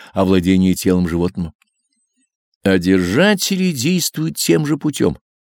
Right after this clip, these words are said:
только жертвами их – тела лишённых являются люди.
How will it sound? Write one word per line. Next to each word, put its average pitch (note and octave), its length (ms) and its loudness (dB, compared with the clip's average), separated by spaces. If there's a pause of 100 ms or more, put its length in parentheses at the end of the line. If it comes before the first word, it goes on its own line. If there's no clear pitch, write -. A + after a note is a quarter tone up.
(440)
только F#2+ 360 2
жертвами G2+ 640 0 (200)
их – - 320 -2 (480)
тела G#2+ 380 4
лишённых A#2 640 -4
являются F#2+ 500 0
люди. A2+ 320 -6